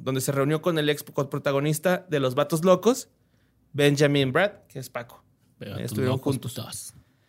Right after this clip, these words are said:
Speaker 1: Y también le ha pegado a la dirección. Este cabrón dirigió la película independiente sin presi-,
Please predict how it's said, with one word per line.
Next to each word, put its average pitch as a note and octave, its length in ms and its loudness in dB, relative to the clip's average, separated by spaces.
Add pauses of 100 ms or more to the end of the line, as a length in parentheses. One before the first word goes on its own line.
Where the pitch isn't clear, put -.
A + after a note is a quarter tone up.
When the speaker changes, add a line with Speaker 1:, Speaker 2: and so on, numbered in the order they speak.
(360)
Speaker 1:
Y B3+ 280 0
también F#3+ 480 6
le F#3+ 100 8
ha F#3 160 6
pegado F#3 440 6
a E3+ 80 4
la D#3+ 100 6
dirección. D#3 580 2
Este F3 200 -4
cabrón A3+ 380 2
dirigió F3+ 320 0
la E3+ 160 2
película E3+ 340 2
independiente E3 680 0
sin G3 280 0
presi-, E3 340 0